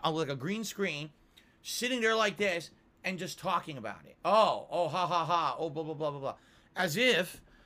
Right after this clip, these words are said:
it's like, you know, Mystery Science Theater three thousand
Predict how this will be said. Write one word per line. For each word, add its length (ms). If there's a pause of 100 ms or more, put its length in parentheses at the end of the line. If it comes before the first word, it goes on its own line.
(140)
it's 220
like, 340
you 100
know, 240 (180)
Mystery 300
Science 400
Theater 280
three 180
thousand 540